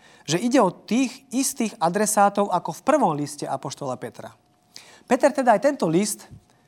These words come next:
píše vyvoleným cudzincom, ktorí žijú v diaspore v oblastiach Pontu, Galácii, Kapadócii, v Ázii a Bitínii. Takto píše prvá Petra, prvá kapitola, prvý verš.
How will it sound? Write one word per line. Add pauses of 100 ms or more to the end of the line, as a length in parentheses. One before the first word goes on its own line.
(160)
píše (480)
vyvoleným
cudzincom,
ktorí
žijú
v (120)
diaspore
v
oblastiach
Pontu,
Galácii,
Kapadócii,
v
Ázii
a
Bitínii. (480)
Takto
píše
prvá
Petra,
prvá
kapitola,
prvý
verš.